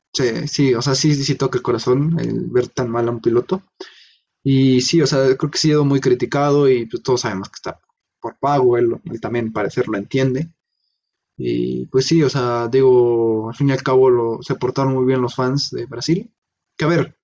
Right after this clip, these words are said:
se, se armó una polémica ahí de que, pues, no podemos olvidar lo que pasó, el in-, ese incidente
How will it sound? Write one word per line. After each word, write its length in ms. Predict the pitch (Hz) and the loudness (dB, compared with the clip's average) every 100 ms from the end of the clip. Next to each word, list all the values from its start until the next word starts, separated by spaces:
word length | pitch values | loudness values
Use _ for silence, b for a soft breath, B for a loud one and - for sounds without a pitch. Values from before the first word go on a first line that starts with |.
| - B B | -20 B B
se, 260 | - 147 143 | -4 0 0
se 120 | 147 | 0
armó 220 | 143 156 | 2 4
una 200 | 165 165 | 4 2
polémica 460 | 139 143 151 139 139 | 2 2 2 0 2
ahí 200 | 131 135 | 2 4
de 120 | 139 127 | 2 0
que, 100 | 117 | -4
pues, 180 | 123 | -4
no 140 | 123 123 | -4 -4
podemos 260 | 131 123 127 | -2 -2 0
olvidar 340 | 117 123 123 | 2 2 4
lo 120 | 123 | 0
que 80 | - | -2
pasó, 220 | 110 117 | -6 -4
el 80 | 120 | -2
in-, 120 | 123 131 | -4 -4
ese 180 | 139 | -4
incidente 1000 | 127 127 120 131 127 123 117 113 113 113 | -4 -2 0 0 0 0 0 0 -4 -8